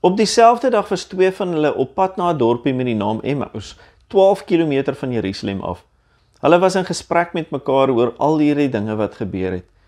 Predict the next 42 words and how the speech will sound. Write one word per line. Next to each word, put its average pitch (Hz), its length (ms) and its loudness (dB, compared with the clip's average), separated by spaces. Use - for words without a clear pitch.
Terwyl 127 280 4
hulle 160 140 4
so 165 240 0
gesels 151 540 0
en 104 120 -6
gedagtes 107 600 -6
wissel, 123 440 -4
het 160 200 -2
Jesus 196 360 0
self 185 320 4
nader 123 360 0
gekom 104 440 -6
en 190 240 -2
met 156 180 0
hulle 151 180 2
saamgeloop, 147 760 -4
maar 147 240 0
hulle 175 260 2
oë 175 220 2
is 170 100 -4
verhinder 135 600 -2
om 110 160 -4
hom 107 200 -4
te 98 100 -6
herken. 98 520 -6
Hulle, 208 200 4
hy 147 160 4
vra 185 300 2
hulle 135 240 0
toe, 95 180 -6
"Wat 220 320 -2
is 277 180 -4
dit 147 260 2
wat 139 220 0
julle 131 220 -2
so 135 360 -4
ernstig 120 540 -8
met 101 200 -8
mekaar 101 420 -4
loop 98 220 -4
en 98 100 -6
bespreek?" 95 540 -12